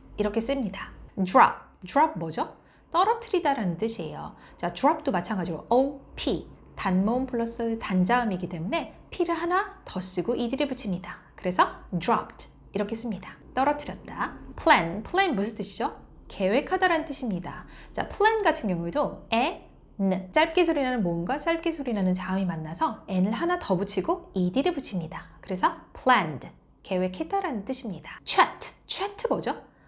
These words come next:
우리 뭐 채팅하다 이렇게 말하잖아요. chat가 잡담하다, 뭔가 떠들다 이런 뜻이 있습니다. 자, 마찬가지로 떠들었다, 잡담했다 하고 싶어요. 자, chat, 에, 짧게 소리나는 모음과 짧게 소리나는 자음이 만나서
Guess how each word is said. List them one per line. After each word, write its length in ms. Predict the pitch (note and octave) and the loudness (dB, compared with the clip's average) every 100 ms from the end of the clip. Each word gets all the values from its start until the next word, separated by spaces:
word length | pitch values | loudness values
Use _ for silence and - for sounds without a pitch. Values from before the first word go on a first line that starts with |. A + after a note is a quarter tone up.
| - | -8
우리 100 | F#3+ | -2
뭐 160 | F3 - | -2 -2
채팅하다 560 | - G4+ A4+ G#4+ D#4+ | -2 -2 0 0 2
이렇게 240 | G#3 - F3 | 0 -2 -2
말하잖아요. 720 | E3 F3+ F3 E3+ A#3+ G3 - | -2 -2 -2 -2 -4 -4 -8
chat가 600 | - E4 E4 C4+ D4+ - | -6 -4 -2 -2 0 -2
잡담하다, 800 | - G#3 - C#4 G#3 F#3 - - | -6 -4 2 4 2 -4 -10 -14
뭔가 180 | - F3+ | -14 -4
떠들다 520 | D4 E4+ F4 D#4+ C4 | 2 2 4 2 2
이런 260 | - F3+ G3 | 2 0 0
뜻이 240 | C4+ C4+ | 0 0
있습니다. 520 | F#3+ - F3 - - - - - - | -2 -4 -4 -4 -10 -16 -18 -20 -4
자, 160 | - | 2
마찬가지로 680 | F#3+ B3+ G4 F4+ C4 F#3 - | 4 6 6 4 4 0 0
떠들었다, 560 | D#4+ E4+ D#4 G3+ - - | 2 4 4 0 -4 -8
잡담했다 640 | - - A#3 C#4+ E4 - | -8 -2 2 2 0 -2
하고 260 | - E4 F4+ | -2 -2 -2
싶어요. 400 | - - - - - - - | -2 -8 -10 -12 -20 -20 -12
자, 160 | - - | -12 -6
chat, 460 | - B3 - - - _ G#3+ | -2 -4 -4 -10 -12 _ 0
에, 260 | A#3 - - - - - - - - - | 0 -2 -14 -16 -6 -6 -6 -20 -16 2
짧게 340 | D#4 E4 F4 | 4 4 2
소리나는 400 | E4+ D4 C4+ B3+ | 0 -2 -2 0
모음과 340 | F3+ E3+ F3+ D4 | 0 0 0 0
짧게 340 | E4 E4+ E4+ | 2 2 0
소리나는 380 | E4 C4+ G#3+ G3 | -2 -2 0 0
자음이 280 | - F#3+ F#3+ | -2 -2 0
만나서 560 | D#3+ D#3 E3 E3 - | -2 -6 0 0 0